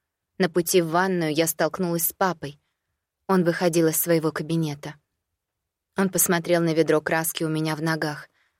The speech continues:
на джинсы в белых пятнах и сказал: "Ли, ну перестань". Он ничего не понял про мою борьбу с чёрной дырой, с пустотой.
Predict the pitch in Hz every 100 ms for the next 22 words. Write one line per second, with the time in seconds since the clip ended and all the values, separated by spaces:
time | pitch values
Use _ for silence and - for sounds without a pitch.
0 | _ - 175 160 151 180 180 175 151 160
1 | 156 - 180 175 - 160 - 175 - 175
2 | 160 151 143 _ _ _ _ _ _ _
3 | _ _ _ - 180 143 139 143 160 160
4 | - 160 143 143 _ _ _ _ _ _
5 | - 202 202 190 214 202 208 196 214 214
6 | 175 147 165 156 151 156 151 156 156 165
7 | 165 - 160 160 156 160 165 175 151 -
8 | _ - - 165 - 165 - 180 151